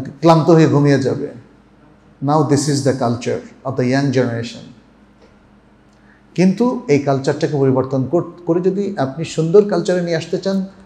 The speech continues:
কোরআন সুন্নাহ ভিত্তিক, তাহলে এই যে জ্ঞানটুকু আমরা আজকে share করলাম, সেটার উপরে আপনাকে আমল করতে হবে এবং সেই জ্ঞানটা ছড়িয়ে দিতে হবে।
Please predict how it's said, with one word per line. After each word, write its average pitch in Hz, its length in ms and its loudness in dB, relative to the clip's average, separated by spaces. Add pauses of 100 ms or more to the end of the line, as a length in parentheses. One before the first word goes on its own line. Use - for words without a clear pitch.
(140)
কোরআন 160 200 4
সুন্নাহ 175 280 0
ভিত্তিক, 180 340 -2
তাহলে 160 220 2 (140)
এই 208 140 6
যে 185 140 4
জ্ঞানটুকু 156 460 2
আমরা 151 160 0
আজকে 147 200 -2
share 180 240 0 (100)
করলাম, 139 300 2 (1200)
সেটার 143 540 0
উপরে 135 300 0
আপনাকে 123 340 -8 (360)
আমল 147 360 2 (120)
করতে 127 320 -2
হবে - 200 -12 (420)
এবং 147 220 2
সেই 170 320 0
জ্ঞানটা 143 260 2 (100)
ছড়িয়ে 117 280 -2
দিতে 117 180 -12
হবে। - 160 -20